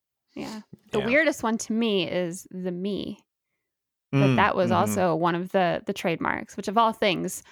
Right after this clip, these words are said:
Speaker 1: a customizable avatar. To, to
Speaker 3: Yeah.
Speaker 1: trademark that, it just seems
Speaker 3: But
Speaker 1: kind of strange, but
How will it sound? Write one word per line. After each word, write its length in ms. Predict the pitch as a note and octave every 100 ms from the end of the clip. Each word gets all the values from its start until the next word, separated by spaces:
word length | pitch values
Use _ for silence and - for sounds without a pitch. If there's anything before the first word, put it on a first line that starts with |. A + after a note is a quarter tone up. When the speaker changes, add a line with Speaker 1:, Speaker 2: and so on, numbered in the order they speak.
| -
Speaker 1:
a 80 | G3+
customizable 680 | - A3 G#3+ G#3 G3+ F#3 E3+
avatar. 560 | E3 F3 - - - - _ _ _ _ _ _ _ _ _ _ _ _ G3+
To, 180 | - F3
to 120 | -
Speaker 3:
Yeah. 140 | G2+ E3+
Speaker 1:
trademark 420 | A3+ B3 F3 -
that, 320 | F3+ B3+ -
it 80 | G#3+
just 160 | A3 -
seems 200 | G#3 F#3+
Speaker 3:
But 60 |
Speaker 1:
kind 120 | E3+
of 80 | F3+
strange, 420 | - E3+ D#3 F#3
but 260 | - E3+